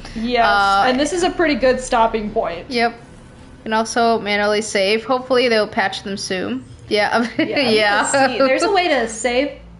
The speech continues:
Speaker 1: Let's see. Oh, restart checkpoint, thirty-five seconds. Yeah, so we should be good.
Speaker 2: So anyways, yeah, I do think this is a good stopping section. Um,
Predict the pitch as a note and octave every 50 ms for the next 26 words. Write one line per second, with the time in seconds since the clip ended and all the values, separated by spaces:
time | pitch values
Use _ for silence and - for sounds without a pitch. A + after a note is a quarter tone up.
0 | - - - - - - - - - A#3+ - - B3 A#3 - - A#3+ B3+ G#3+ G3+
1 | - - - - A#3 C#4 B3+ - - C#4 C4 - - C4 B3 B3 - - A#3+ A#3
2 | A3 A3+ A#3+ A#3 G#3+ A3 A3 A3 G#3+ G3+ G3+ - - D#3+ - - - - - -
3 | - - C#3+ - - C#4 C4+ C4+ - - A#3 - G3 - E3 D3 E3 F#3 - -
4 | - - - - - - - - - - - - - - - - - - - -
5 | - - - - - C4 B3+ B3 - - C#4 C#4+ C4+ A#3 A3 G3+ G3+ G#3 - -
6 | B3 C4+ B3+ A#3 A3+ - - - C#4 C#4+ B3+ D#4 D#4+ D#4 - E4 D#4 C#4+ D4 C#4+
7 | C#4 - C4+ B3+ - B3 A#3+ A#3 A3+ A3 A3 A#3 A#3 A3+ A3+ - - - - -
8 | - - G#3 G#3 G3+ G3+ - - G#3+ F3+ F#3 - - - G3 F#3+ F#3+ F#3+ F#3+ F#3+
9 | - - - G3 F#3+ F#3+ F#3+ F#3 F#3 F#3 F3+ F3+ F3+ F3 F3+ F3+ F#3